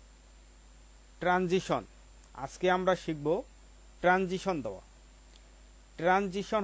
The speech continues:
হচ্ছে একটি video থেকে আরেকটি video শুরু হওয়ার সময় দুই ভিডিওর মাঝখানে অ্যানিমেশন সহকারে, অ্যানিমেশন সহকারে ভিডিওটি শুরু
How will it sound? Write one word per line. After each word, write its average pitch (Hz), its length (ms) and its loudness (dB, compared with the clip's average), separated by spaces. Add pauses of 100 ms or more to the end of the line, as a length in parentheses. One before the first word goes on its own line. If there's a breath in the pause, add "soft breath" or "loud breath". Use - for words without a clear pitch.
হচ্ছে 196 280 -2 (1300)
একটি 214 260 -6 (180)
video 151 260 4 (120)
থেকে 196 200 -4 (280)
আরেকটি 175 320 0 (140)
video 147 260 -2 (540)
শুরু 175 220 0 (100)
হওয়ার 160 200 4 (100)
সময় 147 300 -4 (1900)
দুই 185 140 6 (160)
ভিডিওর 202 380 2 (220)
মাঝখানে 160 500 -2 (1300)
অ্যানিমেশন 208 600 0 (140)
সহকারে, 165 480 2 (1400)
অ্যানিমেশন 214 600 -2 (120)
সহকারে 165 480 0 (680)
ভিডিওটি 160 420 -2 (100)
শুরু 127 160 -2